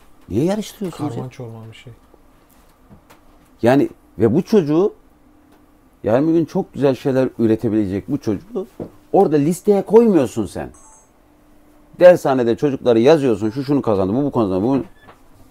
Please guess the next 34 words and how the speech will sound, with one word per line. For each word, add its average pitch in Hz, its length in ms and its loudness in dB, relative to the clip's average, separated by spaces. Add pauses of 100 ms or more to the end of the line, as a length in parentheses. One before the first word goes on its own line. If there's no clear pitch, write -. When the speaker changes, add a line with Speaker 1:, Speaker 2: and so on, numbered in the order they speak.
(360)
Speaker 1:
Orada 113 240 -8
bir 156 80 -6
tane 120 260 -4
resim 113 400 -2
bölümünü 98 280 -4
kazanmış 92 420 -8
çocuk, 90 200 -10 (240)
Speaker 2:
Yok. 135 120 -6
Speaker 1:
resim 98 260 -6
heykel 95 280 -8
kazanmış 87 400 -10
çocuğun 90 220 -12
ismi 98 260 -14
yok. 131 120 -14 (960)
Müzik 98 260 -6
kazanmış 85 360 -8 (120)
çocuğun 82 200 -8
ismi 92 260 -12
yok. 123 120 -10 (480)
İşte - 280 -20
böyle 104 300 0
olduğu 76 340 -6
için 120 380 -12 (1000)
Speaker 2:
Hı 131 60 -18
hı. 120 40 -18 (540)
Speaker 1:
hani 80 200 -12
baştan 92 400 -6
kokan 82 340 -10
balık 78 220 -8
hikayesi 69 460 -14
bu. 92 100 -6
Speaker 2:
Çok 123 180 -12
acayip 104 440 -18
ya. 87 120 -20